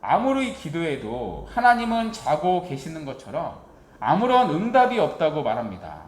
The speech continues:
자, 그러면 우리의 자연스러운 반응은 무엇입니까? 당연히 "나 이제 기도 안 해."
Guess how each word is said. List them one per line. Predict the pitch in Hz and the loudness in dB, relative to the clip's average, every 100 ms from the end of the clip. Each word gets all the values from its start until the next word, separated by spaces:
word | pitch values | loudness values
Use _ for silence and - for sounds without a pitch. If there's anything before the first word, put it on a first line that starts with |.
| - | -18
자, | 123 | -14
그러면 | - 196 147 165 139 85 - - - - - | -6 -4 -2 -2 -4 -8 -18 -20 -20 -18 -8
우리의 | 165 254 269 269 | -2 4 4 4
자연스러운 | - 165 208 254 233 240 240 | 4 4 4 2 0 2 2
반응은 | - 147 151 156 139 | 2 -2 -2 -2 -4
무엇입니까? | 123 135 147 107 92 85 85 - - | -4 -6 -6 -10 -10 -10 -10 -12 -10
당연히 | - 156 165 147 196 - - - - - | -6 -4 -4 -4 -8 -10 -18 -20 -20 -6
"나 | - 175 | 4 4
이제 | 220 170 156 170 247 - - - | 4 0 -2 -4 -4 -8 -18 -14
기도 | 165 180 | -4 -2
안 | 110 104 | -2 -2
해." | 95 | -10